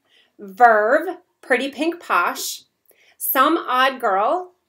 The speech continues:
Casual Fridays, Winnie and Walter, Butterfly Reflections, and Simon Says Stamps. Wow, <laughs> that is awesome. Some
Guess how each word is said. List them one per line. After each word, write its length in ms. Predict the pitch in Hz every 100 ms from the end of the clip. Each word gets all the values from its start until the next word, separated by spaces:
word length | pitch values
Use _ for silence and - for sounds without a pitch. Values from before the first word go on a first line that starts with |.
| -
Casual 460 | 247 226 233 294
Fridays, 800 | 359 254 202 185 190 226 294 - - _ _ _ _ _ _ -
Winnie 360 | 240 302 370
and 100 | 415
Walter, 640 | 349 247 240 262 277 285 - _ _ _ -
Butterfly 480 | 233 269 277 269
Reflections, 920 | 262 254 254 214 208 - 220 208 208 - _ -
and 580 | 254 269 294 320 339 370 427 _
Simon 500 | - 320 269 269 262
Says 280 | 247 226 226
Stamps. 520 | - 208 165 - _ _ _ - - _ _
Wow, 680 | 240 311 427 359 262 185 190
<laughs> 260 | - -
that 460 | - 440 415 392 359
is 240 | 269 254 240 -
awesome. 460 | 247 269 277 208 190
Some 480 | 185 262 269 294